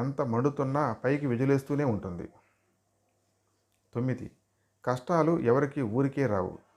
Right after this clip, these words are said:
ఓట్లు అమ్ముకుంటేనే వస్తాయి. పది, డాక్టర్. మీ హైదరాబాదులో చాలా హాస్పిటల్స్ ఉన్నాయి కదా, మరెందుకు మీ భార్యని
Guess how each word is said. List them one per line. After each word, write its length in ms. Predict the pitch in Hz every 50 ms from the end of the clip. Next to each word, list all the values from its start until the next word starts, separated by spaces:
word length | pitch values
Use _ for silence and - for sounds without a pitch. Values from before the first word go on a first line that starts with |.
| _ _ -
ఓట్లు 300 | 110 120 131 - - 120
అమ్ముకుంటేనే 420 | 120 120 120 131 120 113 131 127
వస్తాయి. 360 | 110 95 92 - - 85 - - - - _ _ _ _ _ _ _ _ _ _ _ _ _ _ _ _ _ _ _ _ _ _ _ _ _ _ _ _ _ _ _ _ _ _ _ _ _ _ _ _ _ _ _
పది, 340 | 120 123 127 120 - - - - _ _ _ _ _ _ _ _ _ _ _ _ _ _ _ _ _ _ - _ 113
డాక్టర్. 360 | 120 127 - - 113 90 - - _ _ _ _ _ _ _ _ _ _ _ _ _ _ _ -
మీ 120 | 131 151
హైదరాబాదులో 760 | 147 117 123 139 170 175 190 202 202 180 165 156 143 143 147 175 180 175 175 123
చాలా 220 | 120 135 143 151
హాస్పిటల్స్ 560 | 143 127 120 127 143 151 - 156 156 156 151 135
ఉన్నాయి 300 | 120 120 127 127 127 123
కదా, 280 | 123 107 95 110 107 107 107 - _ _ _ _ _ _ _
మరెందుకు 520 | 113 113 113 117 143 165 185 185 180 170 165 170 165 - - _ _ -
మీ 100 | 123 127
భార్యని 500 | 117 95 113 120 143 147 151 139 139 151